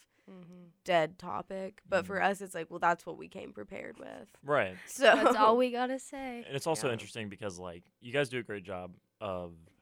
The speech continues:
Speaker 3: having variety even within, like, art and design, et cetera. And plus, since it's always connected to that, you guys are always able to give, like, knowledgeable insight 'cause it relates to,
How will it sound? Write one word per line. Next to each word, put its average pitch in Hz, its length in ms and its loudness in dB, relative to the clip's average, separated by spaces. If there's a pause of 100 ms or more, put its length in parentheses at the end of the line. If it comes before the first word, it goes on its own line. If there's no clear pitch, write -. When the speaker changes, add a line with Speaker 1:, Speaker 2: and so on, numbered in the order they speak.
Speaker 3:
having 98 640 -2 (160)
variety 92 640 -8 (100)
even 90 280 -14
within, 90 320 -16
like, 87 160 -20
art 90 220 -16
and 87 80 -20
design, 85 500 -20 (100)
et 92 140 -20
cetera. 87 500 -18
And 101 180 -14
plus, 101 260 -6
since 98 180 -16
it's - 120 -16
always 95 400 -8
connected 92 500 -16
to 110 80 -14
that, 117 260 -4
you 92 80 -18
guys 90 200 -12
are 87 100 -10
always 85 200 -16
able 85 160 -16
to 85 80 -16
give, 80 240 -18
like, 80 380 -18 (800)
knowledgeable 101 680 0
insight 120 520 -4
'cause 95 160 -16
it 90 80 -16
relates 87 500 -18
to, 85 340 -20